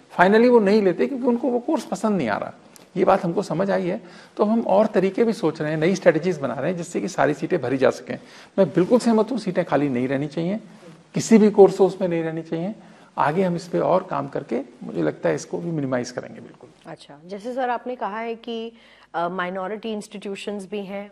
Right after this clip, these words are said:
Speaker 2: उसमें भी सौ प्रतिशत जो सीटें हैं, वो सीयूईटी से ही भरी जाएंगी।
Speaker 1: मैं जैसे example देता हूँ आपको, एक Sikh minority institution है। Sikh minority institution हो सकता है कि वहाँ बहुत कम बच्चे उन languages को पढ़ना चाहें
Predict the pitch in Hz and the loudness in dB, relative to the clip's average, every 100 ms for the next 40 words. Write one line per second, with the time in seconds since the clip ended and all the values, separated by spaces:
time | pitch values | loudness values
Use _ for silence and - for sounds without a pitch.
0 | - 190 - 220 226 233 240 240 233 - | -10 -10 -8 -6 -4 -4 -6 -6 -10 -16
1 | - 214 214 214 202 214 214 190 208 214 | -2 0 0 -2 -8 -8 -8 -6 -8 -6
2 | 202 190 202 190 190 196 _ _ - 226 | -12 -8 -8 -8 -12 -16 _ _ -4 -2
3 | 226 208 202 214 220 214 208 - 196 208 | -2 -6 -6 -6 -8 -8 -10 -6 -6 -6
4 | 185 180 175 185 175 175 202 196 185 202 | -10 -10 -10 -8 -8 0 2 4 4 2
5 | 160 160 156 156 - - - - - 180 | 4 2 2 -2 -2 -8 -10 -16 -2 0
6 | 190 - - - 160 160 160 160 143 - | 0 -4 -6 2 2 4 2 -2 -6 -8
7 | - - - - - _ - - - - | -10 -12 -12 -16 -18 _ -20 -20 -20 -16
8 | - 233 220 175 165 180 180 202 175 - | 0 0 2 0 0 0 -2 -4 -4 -8
9 | 180 165 208 180 196 220 180 - 180 180 | -10 -8 -6 -4 -2 -2 -4 -2 0 0
10 | 175 202 185 190 190 - - _ 196 208 | 0 -2 0 -2 -6 -16 -20 _ -2 -2
11 | - 202 202 190 196 190 185 - 202 196 | 2 2 4 0 2 0 0 0 0 4
12 | 170 165 180 196 196 202 180 170 170 165 | 4 4 2 2 -4 -4 -2 -2 -4 -6
13 | 160 | -6